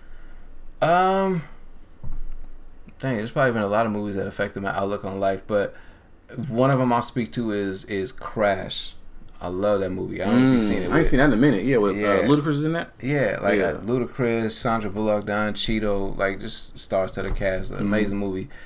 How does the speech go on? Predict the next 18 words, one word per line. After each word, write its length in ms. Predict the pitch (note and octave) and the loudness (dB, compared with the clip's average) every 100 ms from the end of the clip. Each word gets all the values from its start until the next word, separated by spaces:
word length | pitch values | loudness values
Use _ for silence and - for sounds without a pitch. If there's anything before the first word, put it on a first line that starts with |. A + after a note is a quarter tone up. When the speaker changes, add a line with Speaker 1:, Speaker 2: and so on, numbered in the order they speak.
| - - - | -16 -16 -6
Speaker 1:
Um, 300 | G2+ G2 F#2 | 0 0 0
I 80 | D#3+ | 0
don't 100 | G3+ | 4
know, 80 | E3+ | 4
like, 160 | B2+ C3 | 4 2
it 60 | |
just 140 | C#3 C3 | 0 0
really 160 | C#3 | 2
made 180 | B2+ B2 | 4 2
me 80 | A2+ | 0
think 220 | B2+ B2 | -2 0
about, 380 | A2 A2 G#2+ A2 | 4 4 4 0
you 80 | G#2 | 0
know, 220 | G2 G2 | 0 -2
how 300 | - - A2 | -4 2 4
you, 380 | A2 G#2+ G#2+ G#2 - - - - - - - - | 4 2 -2 -2 -2 -2 -4 -10 -10 -8 -2 4
how, 180 | A2 G2+ | 4 4
like, 280 | G#2 G2 | 2 0